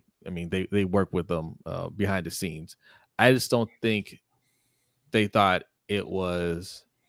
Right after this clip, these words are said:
as good as it looked at the end, right? Um, Tank split up from Mayweather publicly, right?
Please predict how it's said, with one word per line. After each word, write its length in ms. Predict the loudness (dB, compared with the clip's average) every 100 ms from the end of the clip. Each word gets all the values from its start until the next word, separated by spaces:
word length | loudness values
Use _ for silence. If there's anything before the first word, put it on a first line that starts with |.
| -2
as 380 | 0 2 -2 -6 -14 -12 2
good 480 | 4 6 2 -2 -8 -2
as 260 | 0 0
it 100 | -2
looked 280 | -2 -2 -4 -6
at 160 | -4
the 140 | -4 -6
end, 200 | -12 -12 -2
right? 260 | 0 0 -6 _ _ _ -20 _ -4
Um, 460 | 0 0 0 -4 -10 -20 _ _ _ _ -6
Tank 400 | 0 2 0 -6 _ _ _
split 380 | -10 -6 0 4
up 160 | 4 2
from 380 | 2 2 2 0
Mayweather 520 | 0 2 2 0 0
publicly, 600 | -2 -2 -2 -4 -6 -8 _ _ _ -10
right? 400 | -4 -2 -2